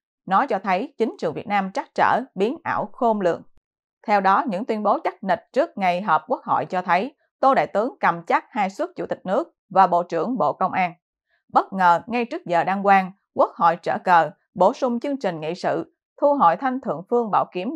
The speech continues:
đầy quyền lực. Tô Đại Tướng trúng kế điệu hổ Ly Sơn, mất hết binh phù, bơ vơ trên chiếc ghế quá nhiều xui rủi, số phận chính trị tương lai không biết sẽ về đâu. Và đây là hình bài bình luận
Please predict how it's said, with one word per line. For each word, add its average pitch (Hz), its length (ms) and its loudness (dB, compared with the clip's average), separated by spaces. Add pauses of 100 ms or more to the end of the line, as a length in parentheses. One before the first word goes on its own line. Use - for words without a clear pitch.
đầy 160 180 0
quyền 156 240 -8
lực. 147 160 -4 (800)
Tô 254 180 4
Đại 160 160 4
Tướng 220 300 -2
trúng 240 220 -4
kế - 220 0
điệu 175 220 -4
hổ 202 220 0
Ly 208 140 0
Sơn, 185 360 0 (160)
mất 254 280 -2
hết - 280 -2
binh 254 160 -2
phù, 180 360 2 (260)
bơ 233 200 6
vơ 220 240 4
trên 247 200 -4
chiếc 294 160 -12
ghế 196 220 -2
quá 214 240 -2
nhiều 170 260 -8
xui 240 240 -4
rủi, 180 320 -4 (240)
số 269 340 0
phận 170 200 0
chính 277 160 -6
trị 151 220 -6
tương 202 140 -8
lai 196 220 0
không 226 300 -6
biết 262 200 -2
sẽ - 440 -4
về 175 200 0
đâu. 170 220 0 (720)
Và 190 140 0
đây 269 140 0
là 254 80 -4
hình 190 200 -2
bài 180 100 2
bình 170 200 -8
luận 160 240 -6